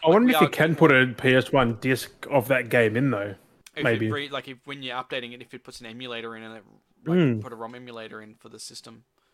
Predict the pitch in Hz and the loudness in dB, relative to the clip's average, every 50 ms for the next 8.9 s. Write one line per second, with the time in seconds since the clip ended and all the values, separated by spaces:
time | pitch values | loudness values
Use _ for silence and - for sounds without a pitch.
0 | _ _ _ _ - 127 131 135 - - 120 104 98 107 104 - 113 110 - - | _ _ _ _ -16 -14 -14 -14 -12 -12 -14 -14 -14 -18 -20 -18 -18 -18 -18 -20
1 | 113 107 - 120 123 123 110 107 - - 160 156 185 214 254 285 269 - 247 226 | -18 -14 -12 -10 -10 -10 -12 -14 -4 2 6 6 8 8 8 6 6 4 4 2
2 | 185 165 170 175 175 175 170 151 - 160 151 147 123 117 127 143 151 147 139 - | 4 6 6 6 6 4 2 2 2 2 2 2 2 2 4 4 4 4 2 0
3 | - 143 131 120 131 - - 151 175 180 - - 175 139 117 - - 135 123 143 | 0 -2 -2 0 -2 -6 -2 -2 -2 -2 -2 -4 -6 -6 -6 -6 -4 0 2 4
4 | 147 180 202 170 - 165 147 143 139 123 120 110 127 131 131 123 120 113 110 - | 6 6 4 4 2 2 4 4 2 2 2 2 2 4 4 4 2 0 -2 -4
5 | - 139 - 156 151 139 131 120 120 - - - 135 127 113 - - _ _ - | -10 -10 -6 -2 0 0 0 -2 -4 -6 -4 -4 -2 -2 -4 -6 -12 _ _ -6
6 | 147 135 123 120 127 123 113 117 104 110 127 151 170 - 131 120 107 110 143 - | -2 -2 -2 -2 -2 -2 -2 -2 0 4 4 4 4 2 0 -6 -10 -12 -12 -12
7 | 143 131 123 123 117 110 123 113 101 98 104 110 117 117 110 _ _ - 123 117 | -12 -12 -12 -12 -16 -14 -12 -12 -12 -12 -12 -12 -12 -14 -14 _ _ -16 -12 -12
8 | 113 101 107 110 113 117 123 120 - - - 127 120 120 117 113 - - | -10 -12 -12 -16 -16 -16 -16 -18 -20 -20 -20 -18 -18 -18 -20 -20 -20 -20